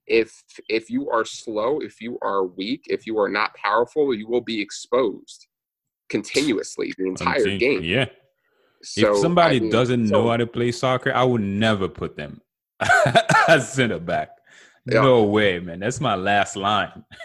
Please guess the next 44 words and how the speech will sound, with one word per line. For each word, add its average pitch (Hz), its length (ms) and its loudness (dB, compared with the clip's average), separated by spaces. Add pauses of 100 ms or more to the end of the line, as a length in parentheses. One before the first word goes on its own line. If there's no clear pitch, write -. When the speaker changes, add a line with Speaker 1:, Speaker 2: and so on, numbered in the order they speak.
(120)
Speaker 2:
<laughs> - 340 -10
Absolutely 123 720 0
not. 95 400 -6 (1400)
Speaker 1:
And 117 100 2
I, 127 100 -4
I 139 140 0
think - 260 -8
center 151 260 -4
back 113 300 -4
is 104 100 -8
also 107 400 -8
one 101 240 -10
of 98 80 -10
the 98 60 -18
positions 98 640 -8
where 92 160 -2
you 92 240 -10
have 110 280 -4
to 117 80 -2
be 101 140 -4
the 90 80 -2
most 95 380 -2
aware 90 380 -2 (120)
too, 92 400 -2
right? 92 300 -2
Because 98 500 0 (380)
you 110 180 0
have 131 340 -4
to 131 320 0
be 110 140 -12
confident 127 760 -8
in 107 140 -12
your 101 160 -6
abilities, 101 580 -8
but 87 140 -10
know 101 180 -4
their 95 140 -6
limits 92 400 -8
as 87 160 -20
well. 110 240 -2
So, 92 280 -4
for 98 180 0
example, 98 580 -4 (360)
right, 101 220 0